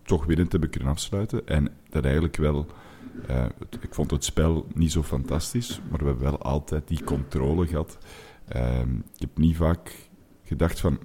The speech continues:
"Ah, nu gaat Sint-Truiden echt komen en nu gaan ze ons echt, nu zijn ze ons echt pijn aan het doen." Dat was er niet. Ze spelen natuurlijk met een mannetje minder, eh, heel lang, dus dat helpt dan wel. Ja,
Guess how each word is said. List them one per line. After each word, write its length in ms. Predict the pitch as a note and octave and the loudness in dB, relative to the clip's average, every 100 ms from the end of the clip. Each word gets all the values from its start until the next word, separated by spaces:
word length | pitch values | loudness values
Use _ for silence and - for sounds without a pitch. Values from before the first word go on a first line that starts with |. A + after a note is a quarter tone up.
| - | 0
"Ah, 160 | D#2+ | 4
nu 180 | D2+ F2 | 6 6
gaat 220 | F2 E2+ | 6 2
Sint-Truiden 600 | - E2+ - D#2 E2+ F2 - | 2 -2 2 4 6 4 2
echt 260 | E2+ - | 0 -2
komen 380 | - E2+ F#2+ G#2 | 2 4 4 2
en 100 | D#2 | 4
nu 280 | D#2+ F#2 F2+ - | 4 4 2 2
gaan 180 | E2 | 2
ze 80 | D#2+ | 2
ons 140 | D2 E2 | 2 0
echt, 180 | - - - - | -2 -8 -20 -2
nu 160 | - F#2 | 6 8
zijn 180 | F#2+ F2+ | 10 8
ze 100 | F#2 | 6
ons 120 | D#2+ | 4
echt 240 | F2+ - | 2 2
pijn 220 | - D2+ G#2 | 2 4 4
aan 120 | G#2+ | 2
het 100 | - | 2
doen." 220 | A2 B2+ - - - - - | 2 2 -4 -14 -16 -12 2
Dat 140 | D#2 | 6
was 200 | F2+ - | 8 6
er 140 | G#2+ | 4
niet. 160 | G#2+ A#2 | 4 2
Ze 40 | C3+ | -2
spelen 280 | - F#2 F2 | 2 4 4
natuurlijk 320 | E2+ F#2 F2 | 4 2 2
met 100 | F2+ | 2
een 60 | E2 | 4
mannetje 320 | E2+ E2 D2 | 4 2 2
minder, 360 | D#2 F#2 G2+ - | 2 2 0 -2
eh, 120 | - F#2 | -2 2
heel 260 | E2 F2+ | 4 4
lang, 260 | F#2+ G#2 G2+ | 4 2 0
dus 120 | F#2+ | 0
dat 140 | C#2+ | 0
helpt 300 | A#1+ D2+ G2 | 2 2 2
dan 180 | A2 G#2 | 2 4
wel. 220 | G#2 A2 - - - - - - - - - - - - - - | 4 2 -2 -14 -16 -18 -20 -20 -20 -20 -20 -18 -18 -14 -16 -2
Ja, 260 | D2+ E2+ | 2 4